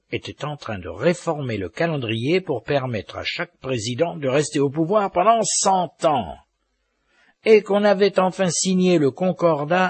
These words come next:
avec le Saint-Siège, et qu'il était arrivé le Romain cardinal portant une couronne de diamants sur la tête et assis sur un trône en or massif, et que les ministres libéraux s'étaient fait photographier à genoux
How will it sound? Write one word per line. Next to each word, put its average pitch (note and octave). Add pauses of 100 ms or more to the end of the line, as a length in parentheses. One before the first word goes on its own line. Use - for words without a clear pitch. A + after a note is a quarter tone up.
avec F3
le D#3+
Saint-Siège, A2+
et F3+
qu'il D#3
était D3
arrivé C#3+
le C3+
Romain A#2+
cardinal A#2+
portant A#2
une A#2
couronne C#3
de B2
diamants B2+
sur A2+
la A#2+
tête D3+ (420)
et F#2+
assis A#2
sur G2+
un A#2
trône D3
en F#2+
or G#2+
massif, A2 (100)
et D#3
que -
les C#3+
ministres C#3+
libéraux C3
s'étaient D#3
fait D3
photographier D#3+
à D#3
genoux G#3+